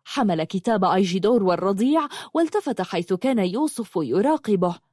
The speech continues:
قال وهو يحدق في وجهه بثبات: "هيا بنا لنحمل حبيبة ونعود للبستان." نزلا مع حيزوم وأبهر، حيث كانت حبيبة متكورة على الأرض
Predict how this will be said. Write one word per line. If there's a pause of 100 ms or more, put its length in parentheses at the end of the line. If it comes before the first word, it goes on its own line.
(260)
قال
وهو
يحدق
في
وجهه
بثبات: (640)
"هيا
بنا (380)
لنحمل
حبيبة
ونعود
للبستان." (760)
نزلا
مع
حيزوم
وأبهر، (280)
حيث
كانت
حبيبة
متكورة
على
الأرض